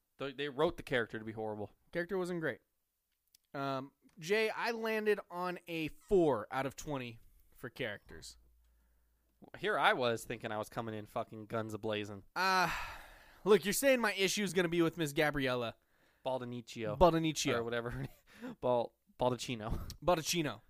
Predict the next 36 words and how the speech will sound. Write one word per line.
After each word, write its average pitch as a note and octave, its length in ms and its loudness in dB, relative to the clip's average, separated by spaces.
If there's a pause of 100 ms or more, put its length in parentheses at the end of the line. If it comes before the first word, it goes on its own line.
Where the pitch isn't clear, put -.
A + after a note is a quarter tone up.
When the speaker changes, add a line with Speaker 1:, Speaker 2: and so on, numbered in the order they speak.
Speaker 2:
Terrible. F3+ 400 4 (240)
Fucking E3+ 300 4
awful. A2 320 -6 (180)
Speaker 1:
Yeah. A2 220 -2 (160)
Speaker 2:
Respectfully, F3 800 4 (640)
happy F3+ 340 0
late F#3+ 220 4
birthday. D#3 300 2
You're C#3 140 0
terrible C#3+ 380 4
in C3 60 -6
this B2+ 140 -10
film. A#2 220 -10
Speaker 1:
Or A3 200 12
early F#3 220 8
birthday. A#2 380 -2
Speaker 2:
<laughs> - 40 -20
Or F#3 140 4 (100)
early - 180 10
birthday. E4+ 400 6 (160)
Not F3+ 300 8
good F3+ 140 4
in D#3+ 60 -4
this D3 140 -4
film. D3+ 300 2 (720)
Um, B2 720 -2 (100)
I F3 80 6
don't G#3+ 140 6
think B3 160 -2
that's - 400 -2 (260)
a F3+ 440 6 (520)
good G#3 160 0
showcase A3 480 4
on F#3+ 100 2
your F#3 100 6
abilities. C#3+ 640 2